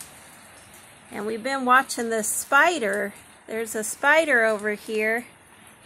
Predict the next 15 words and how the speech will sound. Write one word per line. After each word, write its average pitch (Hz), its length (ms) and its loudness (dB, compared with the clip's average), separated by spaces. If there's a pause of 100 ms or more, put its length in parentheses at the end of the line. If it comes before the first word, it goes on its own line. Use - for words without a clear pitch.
making 254 360 -4
a 240 40 -2
web. 226 600 2 (800)
Can 220 180 -10
you 220 80 -4
kinda 247 360 -4
see 262 300 -6
him 262 160 -4
there 262 160 -2
in 254 160 -2
the 254 60 -4
background? 254 520 0
He's 247 220 -8
real 262 200 -4
tiny. 240 680 -4